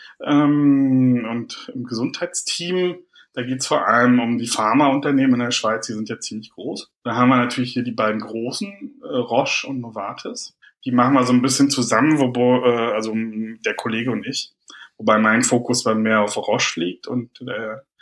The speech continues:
Kollege guckt mehr auf, äh, Novartis. Und dann gibt's halt noch, äh, äh, eine Menge kleinerer, äh, Pharmaunternehmen und dann halt so Medtech-Unternehmen, also Medizintechnik.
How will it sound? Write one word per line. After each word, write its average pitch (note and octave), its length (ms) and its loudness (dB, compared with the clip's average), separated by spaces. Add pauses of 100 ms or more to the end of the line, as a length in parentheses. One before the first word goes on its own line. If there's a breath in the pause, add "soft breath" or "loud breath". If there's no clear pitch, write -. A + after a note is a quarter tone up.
(180 loud breath)
Kollege A2+ 340 -6
guckt - 280 -16
mehr G#2+ 260 -4
auf, - 260 -14
äh, G2+ 260 -6
Novartis. G#2 720 -4 (320 loud breath)
Und B2 80 0
dann B2+ 100 4
gibt's D3 220 0
halt D3 160 2
noch, C#3+ 140 0
äh, C3+ 40 -2
äh, A#2 800 0 (320 soft breath)
eine A2 120 -8
Menge A2+ 240 -6
kleinerer, E3 1000 0
äh, D3+ 40 -4
Pharmaunternehmen D3 1200 2 (400 loud breath)
und B2+ 380 2
dann B2 180 4
halt A2+ 180 -4
so A#2 160 0
Medtech-Unternehmen, G#2 1160 -4
also G2+ 140 -10
Medizintechnik. G#2+ 1080 -6